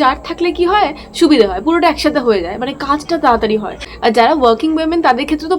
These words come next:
প্রচণ্ড ভালো জিনিসটা। রাতেরবেলা একবারে, মানে, দু কিলো পেঁয়াজ গ্রাইন্ড করে রেখে দিন ডিপ ফ্রিজে, মোটামুটি চোদ্দ দিন থেকে পনেরো দিন আরামসে চলে যাবে।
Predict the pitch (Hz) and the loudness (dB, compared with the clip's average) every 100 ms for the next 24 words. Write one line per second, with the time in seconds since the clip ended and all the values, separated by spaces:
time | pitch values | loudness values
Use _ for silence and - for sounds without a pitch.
0 | 269 247 302 311 339 320 240 226 202 190 | -2 -2 0 0 0 0 2 2 2 -2
1 | 180 190 202 233 285 302 262 240 285 320 | -4 -2 -2 -2 -4 0 0 0 0 0
2 | 302 294 262 262 254 294 302 294 277 269 | 0 0 -2 -4 -2 0 0 0 -2 0
3 | 254 262 294 294 262 262 339 294 220 - | 0 0 -2 -4 -4 -2 -2 -2 -6 -14
4 | - 226 254 277 320 330 349 202 - - | -10 -4 -2 0 0 2 0 -2 -8 -20
5 | - - 233 247 277 226 - 294 269 262 | -20 -10 -6 -6 -2 -4 -2 -2 0 0
6 | 311 311 311 302 285 285 262 214 226 226 | 2 0 0 -2 0 2 2 2 0 -2
7 | 196 170 156 | -4 -2 -6